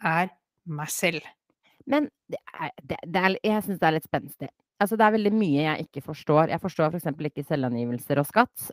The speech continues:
Speaker 2: eh, men, men jeg betaler nå det jeg får beskjed om, ikke sant? Men hvor, altså, eh, de visste om dette her. Det har vært kaos rundt det før. Og jeg leste et, et eller annet sitat fra vår kjære statsminister Jonas Gahr Støre, at de satt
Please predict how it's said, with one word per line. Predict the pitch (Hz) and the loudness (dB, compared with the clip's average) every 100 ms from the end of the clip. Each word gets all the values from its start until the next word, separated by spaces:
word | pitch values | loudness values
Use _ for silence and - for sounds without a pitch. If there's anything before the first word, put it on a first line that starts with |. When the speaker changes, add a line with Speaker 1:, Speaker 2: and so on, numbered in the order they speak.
| - | 0
Speaker 2:
eh, | 190 185 185 185 185 | 4 6 6 6 4
men, | 196 196 190 190 | 2 2 0 -2
men | 196 196 185 185 185 | -2 0 0 -2 -4
jeg | - - 180 175 - - - 175 - - 170 | -8 -4 0 0 -2 -6 -10 -12 -12 -12 -6
betaler | - - 147 127 135 | -6 2 2 4 2
nå | 147 135 143 | 4 4 4
det | 139 | 2
jeg | 135 | -4
får | - 156 | -4 -4
beskjed | 147 - 127 | -4 -2 -4
om, | 131 | -6
ikke | 131 | -2
sant? | 208 254 277 - _ _ _ _ _ _ _ | 2 2 2 -8 _ _ _ _ _ _ _
Men | 220 233 - 208 | 2 2 0 -4
hvor, | 196 214 170 - | 2 2 2 -2
altså, | 196 214 - _ _ _ | 2 2 0 _ _ _
eh, | - 50 - | -18 -18 -20
de | - - 190 - 190 233 | -20 -16 -12 -8 -2 0
visste | 233 294 - - | 2 -2 -6 0
om | 135 | 2
dette | 135 151 | 2 2
her. | 170 254 285 | 0 0 2
Det | 220 | 2
har | 202 202 | 4 2
vært | 190 | 0
kaos | - 143 135 143 | 0 4 4 2
rundt | - 147 147 | 0 0 0
det | 156 | -4
før. | - 202 285 320 - - _ - | 6 8 8 4 -8 -20 _ 2
Og | |
jeg | 226 | 2
leste | 226 202 190 | 2 0 -2
et, | 180 | -2
et | 190 | -2
eller | 180 | -2
annet | 170 | -2
sitat | 190 - 165 156 170 - | -4 -6 2 4 4 0
fra | 180 | -2
vår | 170 | 0
kjære | 175 - 147 151 | 0 -2 -2 -2
statsminister | 151 135 - 147 - 165 | -2 -4 -4 -8 -6 -4
Jonas | 156 143 143 151 | -2 0 0 -4
Gahr | - 143 156 | -2 -2 -4
Støre, | - 160 139 175 214 | -2 0 2 2 0
at | - 190 | -2 -4
de | 180 185 | -2 -4
satt | - 165 | -2 -6